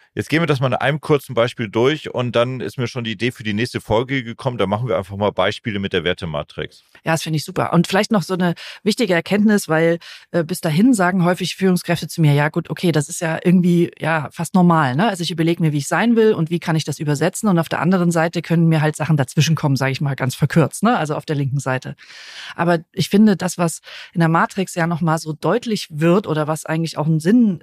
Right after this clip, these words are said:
Speaker 2: dahinter ist, ist diese Gleichzeitigkeit zu beschreiben. Also ich kann etwas Unangenehmes empfinden und ich kann gerade mich ärgern oder was auch immer, Zweifel an mir haben und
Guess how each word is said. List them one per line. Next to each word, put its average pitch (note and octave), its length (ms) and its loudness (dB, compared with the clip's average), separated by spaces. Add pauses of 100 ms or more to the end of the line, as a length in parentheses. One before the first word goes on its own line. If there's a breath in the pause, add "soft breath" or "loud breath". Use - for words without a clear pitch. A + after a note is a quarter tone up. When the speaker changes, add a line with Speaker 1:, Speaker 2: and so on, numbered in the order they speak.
Speaker 2:
dahinter E3+ 360 -6
ist, E3+ 220 -4 (400 loud breath)
ist - 300 -6 (100)
diese E3+ 200 -4
Gleichzeitigkeit F3 1000 0
zu E3 160 -6
beschreiben. C#3+ 680 0
Also D#3+ 260 -6
ich F3 160 -10
kann G3+ 380 0
etwas E3+ 320 -6
Unangenehmes F3+ 880 0
empfinden A3+ 580 4
und E3+ 220 -2
ich E3+ 100 -8
kann F3+ 240 0
gerade E3+ 420 0 (500 loud breath)
mich F#3 240 0
ärgern G3+ 420 2
oder E3 540 2
was E3+ 160 -6
auch E3 80 -16
immer, F#3 360 4
Zweifel E3+ 420 -2
an D3+ 160 0
mir D3+ 180 2
haben F3 300 0 (480 loud breath)
und G3 240 0